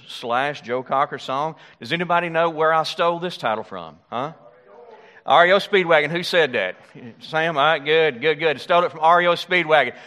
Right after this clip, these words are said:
That really shouldn't surprise you when you understand that your pastor is a, uh, an ex-hippie. Then, then you ought to understand where I get my titles from rock and roll songs.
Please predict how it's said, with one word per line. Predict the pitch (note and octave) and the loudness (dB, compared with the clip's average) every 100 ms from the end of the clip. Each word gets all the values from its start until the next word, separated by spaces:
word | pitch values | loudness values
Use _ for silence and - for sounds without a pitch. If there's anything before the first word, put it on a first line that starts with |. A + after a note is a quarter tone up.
| - - | -8 0
That | G3 | 4
really | A3 A#3+ | 4 2
shouldn't | A#3+ G#3+ F3 | 0 -2 -2
surprise | - D#3+ G3 G3+ F#3+ C#3 | -10 -6 0 2 2 0
you | D3 D#3+ | -6 -6
when | D#3 | -4
you | D3 | -4
understand | D#3 D3+ - D#3+ D3+ B2+ | -4 -6 -6 -2 -2 -4
that | B2+ | -6
your | C#3 | -6
pastor | C3 D#3 D#3 D#3 - - | -4 -2 -2 -2 -6 -8
is | C#3+ C3 A#2+ | -6 -6 -4
a, | A#2 A2 _ _ _ - | -6 -6 _ _ _ -8
uh, | G#2+ G2 | -4 -4
an | - B2 | -4 -4
ex-hippie. | D3+ D3+ D3 D#3+ D3+ D3 D3+ C3+ | -2 -2 -4 -10 -10 -10 -12 -10
Then, | C3 C3+ | -4 -4
then | C3 C3 | -4 -8
you | C3+ | -4
ought | C3 | -4
to | C3 | -4
understand | C3 - C#3 C3 B2 | -8 -8 -6 -6 -2
where | B2 | -2
I | A#2+ | -2
get | A#2 B2 | -2 -6
my | B2+ A2+ A2+ A#2 _ | -4 -6 -6 -12 _
titles | - C3+ A2+ A2+ | -8 -6 -6 -8
from | G#2+ | -10
rock | A#2 B2 A#2+ | -8 -6 -8
and | |
roll | A2+ A#2+ A2 | -10 -10 -10
songs. | G2+ F#2+ G2+ A2 | -12 -12 -12 -16